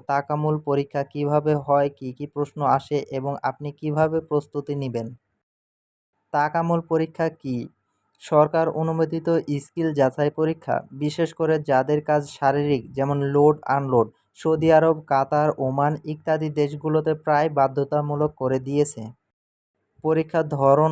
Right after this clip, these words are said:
ও স্থাপনা। এই পরীক্ষাটি দুইটি অংশে হয়ে থাকে। এক নম্বর, কম্পিউটারে এমসিকিউ হবে পনেরোটি, সময় তিরিশ মিনিট। দুই নম্বর, প্র্যাকটিক্যাল হবে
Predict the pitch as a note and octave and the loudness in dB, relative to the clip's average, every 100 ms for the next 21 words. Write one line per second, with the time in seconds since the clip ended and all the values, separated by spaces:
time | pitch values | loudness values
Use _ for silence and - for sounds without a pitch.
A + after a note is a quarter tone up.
0 | D3 C3+ C#3+ - D#3+ D3+ D3+ C#3+ A#2 A#2 | 0 -2 -2 -2 -4 -2 0 2 2 0
1 | _ _ - D3+ D#3 D#3+ D#3+ D#3+ D#3+ D#3 | _ _ 0 0 0 -2 -2 -2 -4 -2
2 | D#3 D3 C#3+ - D#3 D3+ D3+ D#3+ C#3+ C#3 | -4 -2 -2 0 0 0 0 -2 0 0
3 | C3+ C#3+ C3+ A#2+ - C3+ C#3+ D#3+ D#3 D#3+ | 0 -2 -2 -2 -2 -4 -6 -4 -2 -2
4 | D#3 C#3+ C#3 D3 D3+ D3+ D#3 D3+ C3+ C#3+ | -2 -2 -2 -2 -2 0 -2 -2 -4 -8
5 | D3 D#3 D#3 D#3 D3 D3 D#3 D#3 C#3 C3+ | -8 -8 -2 0 2 2 0 -2 -6 -2
6 | C#3+ D3 D#3 E3+ - - C3 C3+ C3+ D#3 | -2 0 -4 -6 -10 -8 -4 -4 -4 -4
7 | D#3 D3+ C#3 A#2 A2 _ _ _ _ - | -4 -6 -8 -8 -10 _ _ _ _ -4
8 | C#3 D#3 D#3+ D3+ D3+ D3+ C#3+ C#3+ - D3+ | 0 2 2 4 2 2 -2 -4 -8 -4
9 | D#3+ D3+ C#3+ C#3+ | -2 0 0 0